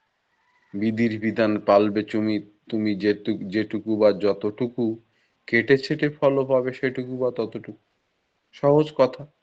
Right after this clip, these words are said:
তিনি বলেছেন, তিনি রক্ষা করবেন, তার কথার কখনো নড়চড় হয় না। তিনি যা বলেন তা তিনি করা-,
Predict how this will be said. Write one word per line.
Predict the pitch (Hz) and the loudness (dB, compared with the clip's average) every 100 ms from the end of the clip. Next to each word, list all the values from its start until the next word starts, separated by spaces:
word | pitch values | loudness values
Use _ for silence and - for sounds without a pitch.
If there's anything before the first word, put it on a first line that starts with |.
| _ _ _ _ - | _ _ _ _ -2
তিনি | 135 151 | 4 4
বলেছেন, | 147 139 139 139 143 _ _ _ _ _ _ _ - | 6 2 0 -6 -14 _ _ _ _ _ _ _ 0
তিনি | 139 175 | 4 6
রক্ষা | 165 165 - | 6 4 2
করবেন, | 165 156 147 113 - _ | 0 0 0 -2 -10 _
তার | - 110 127 | 0 2 2
কথার | 143 143 147 | 2 4 2
কখনো | 135 139 143 147 135 | 0 -2 0 0 0
নড়চড় | 131 127 - 135 | 0 -2 0 0
হয় | 131 147 | 0 -4
না। | 127 - _ _ _ _ _ _ _ _ _ | -4 -12 _ _ _ _ _ _ _ _ _
তিনি | 123 135 131 | 0 2 6
যা | 127 | 6
বলেন | 123 127 139 160 262 262 _ _ _ _ _ _ _ _ - | 8 8 6 4 -2 -6 _ _ _ _ _ _ _ _ 0
তা | 113 117 | 2 2
তিনি | 123 120 | 0 -2
করা-, | 113 - 107 110 98 | -2 4 4 4 0